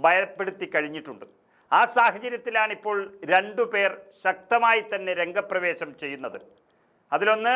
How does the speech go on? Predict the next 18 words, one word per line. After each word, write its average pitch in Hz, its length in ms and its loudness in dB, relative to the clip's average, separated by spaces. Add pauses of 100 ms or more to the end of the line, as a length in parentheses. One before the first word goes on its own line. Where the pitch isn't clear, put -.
(140)
ആദ്യം 226 280 0
മുതലുള്ള 233 400 0 (440)
അൻവർ 214 400 2
എം 214 140 -8
എൽ 220 120 -6
എയോടൊപ്പം 196 460 0 (640)
ഇപ്പോൾ 233 200 4 (140)
ഡി 233 80 -4 (140)
ജി 262 100 -4 (140)
പി 247 80 -2 (160)
ദർവേഷ് 233 480 2
സാഹിബും 226 560 0 (300)
രംഗത്ത് 214 400 0
വന്നിരിക്കുന്നു. 160 480 -4 (500)
എ 160 120 0 (100)
ഡി 220 80 -2 (100)
ജി 214 180 -4
പി 220 80 -8